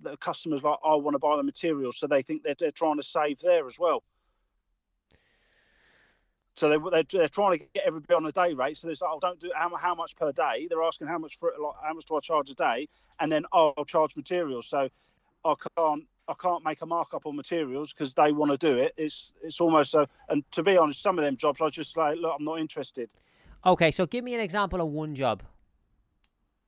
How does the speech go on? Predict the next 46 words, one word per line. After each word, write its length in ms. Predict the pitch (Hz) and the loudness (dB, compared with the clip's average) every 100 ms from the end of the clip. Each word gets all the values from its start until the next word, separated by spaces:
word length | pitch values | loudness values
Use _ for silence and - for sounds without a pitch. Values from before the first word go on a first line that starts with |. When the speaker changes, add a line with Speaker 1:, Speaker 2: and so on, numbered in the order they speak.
| _ - | _ 0
Speaker 1:
Uh, 480 | 160 160 156 156 160 - | 4 6 4 0 -4 -2
done 180 | 180 170 | -2 0
a 40 | |
decking 300 | 143 175 180 | -4 -6 -8
job, 240 | 156 180 170 185 | -2 -2 -2 -2
uh, 440 | 165 160 156 151 143 _ - | -2 -2 -2 -4 -8 _ -8
two 140 | 196 | -6
weeks 260 | 175 175 160 | -6 -10 -4
ago, 300 | 165 160 156 _ _ _ - | 0 0 -2 _ _ _ -6
um, 440 | 151 151 143 156 _ _ | -2 -2 -2 -6 _ _
and 140 | 151 156 | -6 -4
the 80 | |
bloke 260 | 143 170 165 | -2 0 -2
was 120 | 156 | -6
just 280 | - 151 - | -12 -12 -4
basically 380 | 160 147 170 151 | -2 -2 -4 -2
like, 240 | 156 156 - | 0 0 -2
"Look, 160 | 160 - | -4 -4
you 80 | 156 | -12
can 100 | 156 | -4
do 140 | 160 165 | 2 2
it 40 | |
on, 260 | 147 139 143 | 2 0 2
um, 320 | 139 135 - - | 2 2 -4 -2
on 140 | 143 | -2
day 240 | 139 165 156 | 2 0 2
rate, 260 | 147 156 - _ _ _ _ | 2 0 -4 _ _ _ _
um, 220 | 151 143 - | -4 -2 -2
and 100 | 160 | 0
I'll, 140 | 151 - | 0 2
I'll 200 | 170 151 | 2 2
get 140 | - | -2
the 40 | 151 | -8
materials." 600 | 143 170 165 131 113 - _ _ _ _ _ _ _ - | -6 -4 -4 -6 -10 -18 _ _ _ _ _ _ _ -4
Speaker 2:
Okay, 260 | 151 143 | -2 0
well, 120 | 123 139 | -2 -2
why 220 | 170 202 | -2 0
Speaker 1:
Because, 260 | 202 147 | 0 -2
Speaker 2:
don't 0 | |
you 120 | 185 143 | -4 -6
Speaker 1:
because 220 | 156 160 | -2 2
Speaker 2:
do 60 | |
Speaker 1:
he 60 | 175 | 2
Speaker 2:
it 60 | 165 | 4
Speaker 1:
knows 260 | 160 156 | 4 2
he, 220 | 165 165 | 0 -4